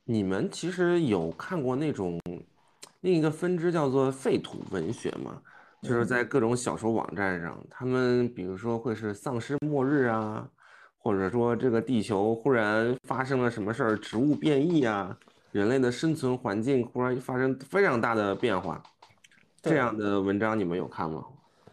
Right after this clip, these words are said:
Speaker 2: 我，我之前有一阵子特别沉迷那个，就是辐射那个游戏啊。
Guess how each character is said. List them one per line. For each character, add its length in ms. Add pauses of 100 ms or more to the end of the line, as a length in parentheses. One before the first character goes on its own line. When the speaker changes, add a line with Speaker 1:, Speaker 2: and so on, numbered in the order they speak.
(140)
Speaker 2:
我， 540
我 240
之 240
前 260
有 160
一 60
阵 160
子 80
特 100
别 140
沉 240
迷 240
那 180
个， 720
就 140
是 80
辐 300
射 260
那 140
个 60
游 200
戏 200
啊。 80